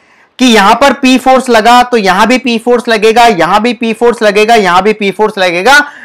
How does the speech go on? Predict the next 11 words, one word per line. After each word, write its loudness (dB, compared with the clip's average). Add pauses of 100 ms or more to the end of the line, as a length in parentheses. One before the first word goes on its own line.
(140)
जब 0
तक 0
बीच -6
में -2
कोई 0
और 0
force -2
का 0
disturbance -4
ना -6
हो। -10